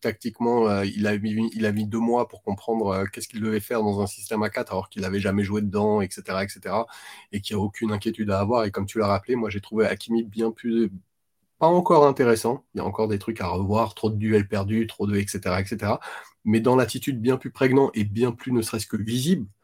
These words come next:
euh, sur les deux derniers matchs, que ce soit contre Marseille ou, euh, ou le, ou le dernier match contre Ajaccio. Bon, en tout cas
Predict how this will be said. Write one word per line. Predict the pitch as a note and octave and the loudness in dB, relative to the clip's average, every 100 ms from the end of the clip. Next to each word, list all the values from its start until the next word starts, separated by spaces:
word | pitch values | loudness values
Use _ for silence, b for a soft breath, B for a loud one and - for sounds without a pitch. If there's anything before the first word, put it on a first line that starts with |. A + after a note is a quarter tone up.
| B B B B - | B B B B 0
euh, | G#2+ G#2 | 4 4
sur | G2 A#2 | 4 2
les | A2 | 2
deux | G#2+ A2 | 4 4
derniers | A2+ A2 G#2+ | 4 4 6
matchs, | A#2+ - - | 4 2 -4
que | - | -6
ce | G#2 | -6
soit | G2+ A2+ G#2 | 0 0 2
contre | G#2+ - | -2 2
Marseille | G#2 F#2 - A#2 - _ - | 2 2 0 0 -2 _ -4
ou, | A2+ A2 | 0 2
euh, | G2 F#2 - | 4 2 0
ou | A2+ G#2+ | 0 0
le, | G2 - | 0 0
ou | G2 G#2 | -4 0
le | |
dernier | G2+ G2+ G2+ | 2 2 4
match | G#2 G#2 | 2 0
contre | - G#2 - F#2 | -4 -6 -2 -2
Ajaccio. | F#2 F2 - - _ B B B B B B - | -2 -4 -8 -20 _ B B B B B B -2
Bon, | A2+ | 2
en | A#2+ | 2
tout | C#3 | 2
cas | E3 D#3+ - | 6 6 6